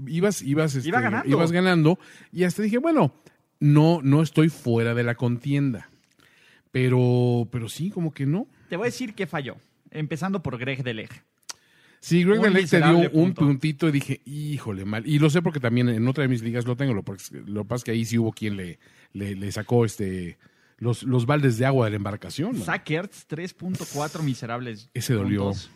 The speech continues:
Speaker 1: dolió un poco.
Speaker 2: Jordan Howard, otra vez, estoy en ese carrusel porque tengo a los dos, a Jordan Howard y a
Speaker 1: Sí,
Speaker 2: Miles.
Speaker 1: y a Miles Sanders, ¿no?
Speaker 2: Entonces, estoy en ese carrusel.
Speaker 1: Y esta semana Miles Sanders fue muy productivo, si no me equivoco, ¿no?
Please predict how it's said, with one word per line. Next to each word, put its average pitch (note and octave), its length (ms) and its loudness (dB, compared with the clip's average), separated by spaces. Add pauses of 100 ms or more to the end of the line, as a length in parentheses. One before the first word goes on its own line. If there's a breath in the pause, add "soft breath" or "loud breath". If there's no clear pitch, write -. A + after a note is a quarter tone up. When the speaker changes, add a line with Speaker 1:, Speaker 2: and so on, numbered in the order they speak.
Speaker 1:
dolió F#2+ 380 -8
un F#2+ 100 -6
poco. E2 320 -12 (340)
Speaker 2:
Jordan F3 420 -4
Howard, F3 440 -4
otra F3 240 -6
vez, D#3+ 400 -2
estoy A#3+ 240 -6
en C4 80 -2
ese A#3 240 -2
carrusel C#3+ 560 -4
porque D3 240 -4
tengo G3 160 0
a F#3 40 2
los C3 140 0
dos, - 180 -2
a B2+ 80 -4
Jordan D#3 320 -2
Howard C#3+ 280 -2
y B2 40 -4
a A2+ 40 -2
Speaker 1:
Sí, A#2 100 -2
Speaker 2:
Miles. C#3 220 6
Speaker 1:
y C3+ 40 4
a B2+ 40 4
Miles B2+ 300 2
Sanders, A#2 340 0
¿no? C3+ 60 -2
Speaker 2:
Entonces, D3+ 460 -6
estoy F#3+ 260 -6
en F#3 100 -2
ese F3+ 180 -6
carrusel. C3 420 -8
Speaker 1:
Y F#3 80 4
esta A3+ 160 2
semana B3 300 2
Miles F#3+ 220 2
Sanders G#3 220 -2
fue G3 100 2
muy G3+ 100 2
productivo, D#3+ 400 0
si A2+ 80 -2
no A#2+ 60 2
me B2 80 0
equivoco, A2 340 -6
¿no? E3 140 -8